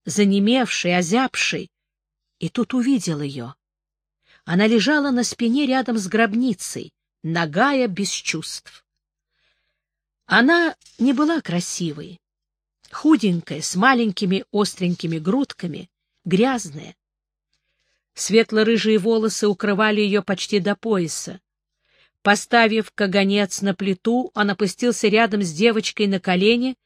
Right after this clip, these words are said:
наклонился. Губы у неё были белые, на скуле большой кровоподтёк от его удара. Геральт снял перчатку,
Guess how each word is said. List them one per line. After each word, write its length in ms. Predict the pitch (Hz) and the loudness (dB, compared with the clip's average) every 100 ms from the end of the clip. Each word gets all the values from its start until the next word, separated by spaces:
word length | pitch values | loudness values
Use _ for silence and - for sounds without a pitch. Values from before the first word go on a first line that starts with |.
| _ _ _ | _ _ _
наклонился. 920 | 180 220 214 226 226 214 175 - 175 - _ _ _ _ _ - | -2 0 2 2 2 0 -2 -8 -12 -16 _ _ _ _ _ -12
Губы 320 | 160 185 180 | -2 0 2
у 60 | 180 | 2
неё 200 | 180 175 | 2 0
были 260 | 180 175 | 0 0
белые, 640 | 156 160 254 269 175 - - _ _ _ _ _ _ | -2 0 0 0 -2 -6 -14 _ _ _ _ _ _
на 180 | - 190 | -2 0
скуле 640 | 214 - 208 208 285 320 - _ _ _ _ _ | 0 -2 2 4 4 0 -4 _ _ _ _ _
большой 640 | 147 202 233 - 320 339 | -2 2 2 0 0 -2
кровоподтёк 880 | - 277 269 - 233 - - 254 - | -2 -2 -2 0 -2 -2 0 2 0
от 120 | 226 | -4
его 240 | 208 202 208 | -2 0 0
удара. 540 | 196 185 160 147 165 _ _ _ _ _ _ _ _ - | -2 -4 -6 -8 -14 _ _ _ _ _ _ _ _ -10
Геральт 460 | 156 196 175 160 | -4 -2 -2 -4
снял 360 | - 175 170 165 | -6 -4 -4 -4
перчатку, 800 | 170 147 - 208 247 - 240 | -8 -10 -2 2 2 0 -8